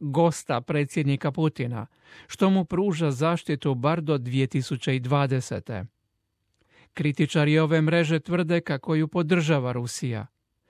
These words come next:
Osnivač mreže Wikileaks Julian Assange pak tvrdi kako ruska vlada nije organizirala hakiranje elektronskih poruka Hillary Clinton, što joj je naštetilo tijekom predsjedničke predizborne kampanje.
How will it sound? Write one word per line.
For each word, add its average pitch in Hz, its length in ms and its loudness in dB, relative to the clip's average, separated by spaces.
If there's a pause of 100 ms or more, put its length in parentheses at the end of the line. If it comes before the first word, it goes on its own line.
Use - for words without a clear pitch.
Osnivač 165 600 2
mreže 151 340 2
Wikileaks 165 760 0
Julian 160 340 4
Assange 160 600 2
pak 135 200 -2
tvrdi 135 340 -2
kako 139 320 -2
ruska 143 340 -2
vlada 143 360 0
nije 180 380 2
organizirala 139 1000 0
hakiranje 165 800 0
elektronskih 143 760 0
poruka 143 500 -2
Hillary 143 520 0
Clinton, 151 520 2 (280)
što - 280 -2
joj 147 280 2
je 160 140 0
naštetilo 147 760 0
tijekom 135 460 0
predsjedničke 135 720 0
predizborne 131 680 0
kampanje. 135 600 0